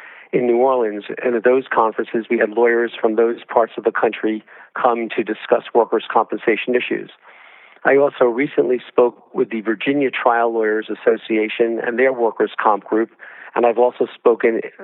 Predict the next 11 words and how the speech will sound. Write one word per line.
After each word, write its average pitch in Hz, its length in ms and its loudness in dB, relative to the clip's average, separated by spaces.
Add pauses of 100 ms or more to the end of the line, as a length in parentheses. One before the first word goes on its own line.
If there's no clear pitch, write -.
um, 117 140 0
to - 80 -4
the 117 160 0
Alabama 123 560 2
lawyers 123 500 -2
and 117 240 -2
the 107 160 -6
Michigan 113 480 -2
lawyers. 104 380 -6 (720)
Later 135 440 0
on, 123 440 0